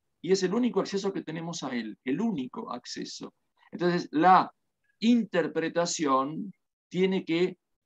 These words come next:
tomar en serio todo lo humano. Y por eso nuestras Biblias están primero traducidas.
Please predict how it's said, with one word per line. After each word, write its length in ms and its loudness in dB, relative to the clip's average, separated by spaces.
tomar 340 2
en 220 -2
serio 800 0
todo 360 4
lo 120 2
humano. 600 -4
Y 100 0
por 200 2
eso 380 0
nuestras 380 -4
Biblias 380 0
están 360 -4
primero 340 0
traducidas. 880 -2